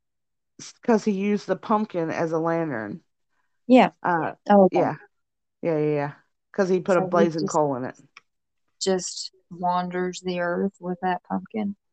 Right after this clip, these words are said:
Speaker 1: Yeah. Kinda like the Headless Horseman, I guess. That's their
Speaker 2: Hmm.
Speaker 1: legend, though. You know, it probably has, it probably, probably in some other, uh, countries and history, it's probably some, named something else, but, um,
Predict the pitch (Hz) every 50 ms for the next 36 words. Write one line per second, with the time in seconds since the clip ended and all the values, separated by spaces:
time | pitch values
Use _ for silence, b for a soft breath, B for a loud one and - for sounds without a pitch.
0 | _ _ _ _ _ _ _ _ - 226 262 269 - - _ _ _ _ _ _
1 | _ - 269 269 285 294 294 285 233 - 233 240 254 240 220 214 233 226 - 247
2 | 233 247 233 - 190 175 175 165 165 165 170 165 165 160 - - - b b b
3 | b b b - 202 214 262 269 269 - 254 240 226 202 180 160 147 151 - 139
4 | 139 139 135 127 147 147 - - - 185 190 196 190 180 170 170 B B B B
5 | - 208 185 - 233 240 240 220 233 226 220 220 196 196 190 180 - b b b
6 | b b b b b - 208 202 226 214 214 214 208 202 180 - - _ _ _
7 | _ _ _ _ _ - 226 208 208 190 202 190 185 180 180 - - 185 180 170
8 | 147 170 165 175 170 175 175 175 b b b b b b b b b - - 180
9 | 170 160 160 - _ - - 208 180 175 - - 170 175 175 180 175 160 170 165
10 | 160 160 160 160 165 170 180 - _ _ - 165 185 170 - - - - 175 165
11 | 160 160 156 143 - - - 180 170 165 160 160 156 - 160 151 151 156 - 160
12 | 165 156 160 156 - 160 151 156 156 151 156 151 139 120 - - - - - 139
13 | 135 - - b b b b b b b b _ - - 160 151 131 120 175 156